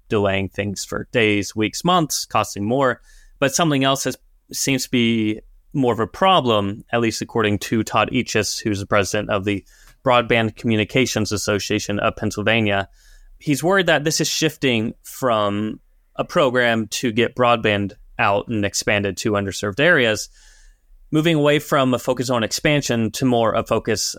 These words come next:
of create jobs, even if it's not really getting anything more done.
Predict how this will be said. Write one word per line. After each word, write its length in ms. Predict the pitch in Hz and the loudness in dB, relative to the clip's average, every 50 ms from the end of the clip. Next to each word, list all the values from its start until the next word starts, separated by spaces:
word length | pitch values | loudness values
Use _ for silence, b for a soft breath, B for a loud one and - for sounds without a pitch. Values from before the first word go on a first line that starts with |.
| - - | -10 -4
of 480 | - 113 104 101 98 95 92 - - - | 0 2 2 2 2 0 -4 -10 -20 -20
create 300 | - - - 143 123 127 | -4 0 2 2 2 0
jobs, 560 | 113 - 127 117 110 104 101 104 101 - - | 0 2 2 4 4 4 2 2 -2 -6 -6
even 260 | - 127 123 104 113 107 | -2 -2 0 0 0 -2
if 140 | 101 95 | -2 -2
it's 140 | 104 95 - | -2 -4 -2
not 300 | 113 101 95 95 98 - - - - - - - - - - - - | -2 0 0 0 -2 -4 -6 -12 -20 -20 -20 -20 -20 -20 -20 -8 -2
really 240 | 127 113 104 101 | 0 0 2 0
getting 420 | 95 92 - 117 104 107 101 98 101 | 0 -2 0 0 0 2 2 0 0
anything 480 | 98 98 95 92 - 107 107 104 104 - - _ | 0 -2 -4 -6 -6 -6 -6 -6 -6 -8 -10 _
more 300 | - 117 104 101 95 95 92 - - | -2 -2 0 0 -2 -4 -6 -6 -4
done. 360 | - 110 107 - - 127 | -4 -4 -4 -4 -8 -10